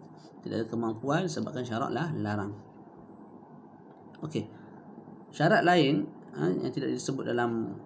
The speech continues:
matan tapi disebut dalam syarah ialah wasihatu wal iqamah, kena sehat. Ha,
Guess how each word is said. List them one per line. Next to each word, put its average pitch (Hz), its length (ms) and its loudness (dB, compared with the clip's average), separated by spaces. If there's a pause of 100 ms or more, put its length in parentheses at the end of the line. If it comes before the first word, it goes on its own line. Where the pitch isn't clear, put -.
(140)
matan 117 360 -2
tapi 117 240 0
disebut 113 320 -2
dalam 117 140 0
syarah 120 260 0
ialah 131 320 0
wasihatu 156 720 2
wal 131 160 2
iqamah, 117 640 2
kena 131 160 -2
sehat. 131 480 0 (1300)
Ha, 92 40 -8